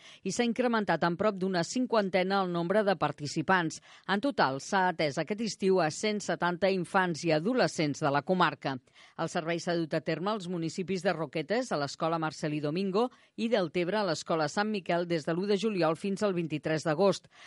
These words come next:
a l'Escola Sant Jordi de l'Ametlla de Mar i a la Garcia Cabanes de l'Aldea durant el mes de juliol i, finalment, a l'Escola Mediterrani de l'Ampolla i Sant Àngel de Camarles durant el mes d'agost.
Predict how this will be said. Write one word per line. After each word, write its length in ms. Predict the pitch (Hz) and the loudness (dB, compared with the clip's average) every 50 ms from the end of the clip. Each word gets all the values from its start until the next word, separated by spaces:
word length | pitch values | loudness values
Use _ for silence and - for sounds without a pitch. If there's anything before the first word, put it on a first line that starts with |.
| - - - | -20 -10 -4
a 120 | - 151 | 0 2
l'Escola 420 | 160 165 - - - 180 170 170 - | 2 2 0 0 2 2 2 2 2
Sant 160 | 180 165 170 | 0 0 0
Jordi 320 | 156 185 175 165 165 170 | 4 4 4 4 4 2
de 120 | 156 156 156 | 4 4 2
l'Ametlla 360 | 156 156 160 170 175 170 175 | 2 2 0 0 2 2 2
de 80 | 170 170 | 2 2
Mar 160 | 175 180 180 175 | 2 2 0 0
i 80 | 160 170 | 0 0
a 80 | 160 160 | 2 2
la 220 | 160 160 160 156 | 2 2 2 0
Garcia 480 | 139 156 143 139 - - 208 208 202 190 | 0 -2 -4 -4 -6 -4 0 0 0 2
Cabanes 480 | - 175 165 190 202 202 190 170 143 196 | 2 2 4 4 4 4 2 0 0 2
de 80 | 196 | 2
l'Aldea 400 | 208 202 190 170 175 175 180 185 | 4 4 2 2 2 2 2 2
durant 300 | 180 185 165 156 151 151 151 | 2 0 0 0 0 0 0
el 80 | 156 | 0
mes 160 | 160 175 160 | 0 0 0
de 140 | - 180 156 135 | 2 0 0 2
juliol 460 | 175 165 165 175 196 185 175 165 160 | 0 0 2 4 4 4 4 2 0
i, 20 | |
finalment, 480 | 151 - 214 226 226 214 190 185 185 185 - - - - - _ | -4 -4 -4 -2 -2 -2 0 -2 -2 -4 -6 -10 -20 -20 -18 _
a 160 | - 147 151 | -4 -2 0
l'Escola 360 | 156 156 - - 220 226 247 240 | 0 0 -2 0 0 0 2 0
Mediterrani 560 | 240 226 226 214 - 214 190 170 156 151 156 156 | 0 -2 -2 -2 -2 -2 -2 0 -2 -2 0 0
de 160 | 185 220 233 | 0 0 0
l'Ampolla 400 | 208 180 160 185 185 180 185 185 | -2 -2 0 0 2 2 2 2
i 80 | 180 | 0
Sant 240 | 170 - 170 156 151 135 190 | 0 -2 -2 -2 -2 0 0
Àngel 400 | 190 196 185 - 214 208 196 185 | 0 0 0 0 0 0 0 0
de 80 | 233 | -2
Camarles 640 | - - 196 170 160 160 156 151 180 196 233 233 - - - - - _ _ - | -2 0 0 0 2 0 0 2 2 2 2 0 -2 -6 -16 -20 -20 _ _ -8
durant 400 | 165 190 220 214 202 202 202 196 | -4 -2 0 0 0 0 2 0
el 80 | 190 | 0
mes 240 | 180 175 170 151 - | 0 0 -2 0 0
d'agost. 400 | 156 131 - 117 110 - - _ | -2 -2 -2 -4 -8 -8 -10 _